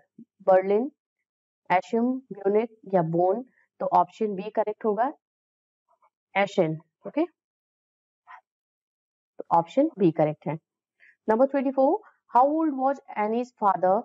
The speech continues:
when she married her mother? ठीक है, how old was Annie's father? एनी के फादर की एज क्या थी जब उसने, उन्होंने एनी के मदर से शादी की?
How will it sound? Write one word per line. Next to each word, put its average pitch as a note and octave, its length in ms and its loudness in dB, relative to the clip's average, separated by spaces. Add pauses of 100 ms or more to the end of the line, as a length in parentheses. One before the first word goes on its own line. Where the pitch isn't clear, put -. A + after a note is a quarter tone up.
(380)
when B3+ 240 2
she C4+ 120 0
married G#3 500 2
her G3+ 100 2 (120)
mother? D#3+ 280 0 (400)
ठीक - 180 -4
है, C#4+ 80 4 (160)
how G3 100 4 (140)
old A#3+ 240 0
was A3 240 -4
Annie's G#3 240 -4
father? G3 260 0 (320)
एनी G3+ 240 -6
के B3+ 160 0
फादर F#3 260 0
की - 760 -6
एज C4 160 0
क्या F#3+ 140 4
थी A3 200 -2
जब F#3 140 -8
उसने, G#3 480 2 (420)
उन्होंने A3+ 320 4 (840)
एनी G3 180 2
के A#3 80 0 (100)
मदर F#3 160 2
से G#3+ 140 -6
शादी F#3 320 -2
की? A3+ 160 -10